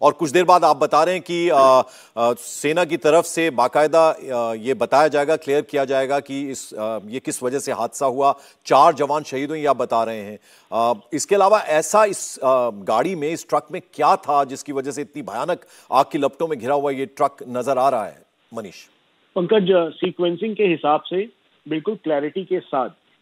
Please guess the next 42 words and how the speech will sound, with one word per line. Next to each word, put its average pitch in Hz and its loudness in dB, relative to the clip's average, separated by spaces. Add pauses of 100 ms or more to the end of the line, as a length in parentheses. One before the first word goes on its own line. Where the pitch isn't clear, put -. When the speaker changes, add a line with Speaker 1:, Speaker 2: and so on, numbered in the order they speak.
Speaker 2:
northern 156 -4
command 165 -4
के 185 -2
senior 156 -6
officials 156 -6
ने 175 -8
हमें 160 -6
confirm 160 -4
किया 170 0
है, 160 -2
साथ 143 -4
में 151 -6
brigade 143 0
headquarter 147 0 (380)
जो 151 -2
बीजी 147 -4
sector 151 -4
है, 165 -2
उनके 160 -4 (300)
जो 156 2
senior 156 -4
officials 151 -4
हैं, 165 -2
उन्होंने 147 -4
confirm 147 -6
किया 151 -4
है 156 -6
कि 180 -6
casualties 147 -6
का 160 -2
नंबर 143 0 (380)
तीन 170 -4
से 175 -2
चार 139 -2
है 175 -4
और 160 -2
औपचारिक 147 -2
तौर 139 -2
पर 160 -6
ये 165 -2
चार 135 -2
है - -14